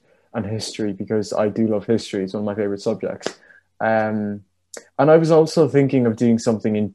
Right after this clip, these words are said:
ju-, uh, like, journalism and broadcasting, just to fall back on if the film stuff doesn't work out. Um, because if I have, uh, like, a degree in journalism, I'd be able to fall back on that and go into that more, you know, and I'd still be able to go in front of the camera.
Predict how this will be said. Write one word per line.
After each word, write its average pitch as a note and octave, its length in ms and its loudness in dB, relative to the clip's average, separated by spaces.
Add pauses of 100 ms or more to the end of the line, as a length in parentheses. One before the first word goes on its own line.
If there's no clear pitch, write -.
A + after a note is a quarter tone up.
ju-, A2+ 200 0
uh, G2 120 2
like, G#2 180 -2
journalism A2+ 580 0
and G2 140 -6
broadcasting, G#2+ 760 -2 (360)
just - 280 -2
to C#3 60 0
fall A#2+ 220 6
back G2+ 340 0
on F#2+ 240 -2
if - 240 -6
the A#2+ 80 -2
film G#2+ 480 -2
stuff G2+ 280 -4
doesn't G2+ 260 -2
work G2 220 -4
out. F#2+ 240 -2 (460)
Um, G#2 500 -4 (640)
because B2+ 280 0
if A#2+ 100 2
I C3 120 6
have, C#3 360 6
uh, A2 340 2
like, G#2 280 -2
a C3 60 0
degree A#2 360 2
in G#2+ 100 -4
journalism, A2+ 560 -2
I'd A2 160 -2
be A#2+ 100 0
able A#2 200 -2
to G#2 300 -4 (180)
fall A#2 200 4
back G2+ 260 -2
on G2+ 100 -4
that F#2+ 200 -4
and F#2+ 300 -6
go G#2 160 -2
into G#2 180 -8
that F#2+ 180 -4
more, G#2 200 -6
you G2 120 -6
know, G#2 180 -6
and A#2 100 -2
I'd A#2 140 0
still B2 180 0
be A2 160 2
able G2+ 160 0
to G2 100 -8
go G2+ 100 0
in G2 80 -4
front G2 200 -6
of F#2+ 100 -10
the - 60 -20
camera. F#2+ 440 -6